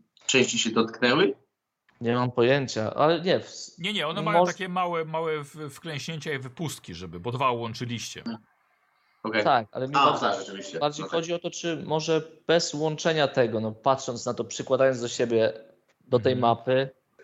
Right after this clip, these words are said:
Speaker 2: czy coś z tego byśmy w stanie byli wnioskować, czy to ma w ogóle sens?
Speaker 3: Wiesz co, no, w-, ja ci nie powiem, czy to ma sens. E, nie,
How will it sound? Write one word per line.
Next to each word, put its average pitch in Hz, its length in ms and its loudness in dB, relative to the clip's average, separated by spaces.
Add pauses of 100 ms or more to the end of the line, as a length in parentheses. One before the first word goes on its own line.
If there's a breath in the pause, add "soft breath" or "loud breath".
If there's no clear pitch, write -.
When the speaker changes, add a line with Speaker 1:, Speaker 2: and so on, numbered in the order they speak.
Speaker 2:
czy - 120 -10
coś - 240 0
z - 100 -4
tego 113 280 2
byśmy 110 240 -10
w 110 40 -12
stanie 113 260 -4
byli 110 160 -6
wnioskować, 110 680 -6
czy - 60 -6
to 143 80 2
ma 143 120 4
w 139 60 0
ogóle 139 200 2
sens? - 580 -4
Speaker 3:
Wiesz 143 260 -4
co, 175 140 -4
no, 165 360 -2
w-, 143 280 -14
ja 160 160 -6
ci 185 140 -10
nie 180 120 -6
powiem, 240 320 -4
czy - 140 -8
to 170 160 -6
ma 147 140 -4
sens. 123 760 -6 (720)
E, 117 580 -8 (840)
nie, 135 160 -16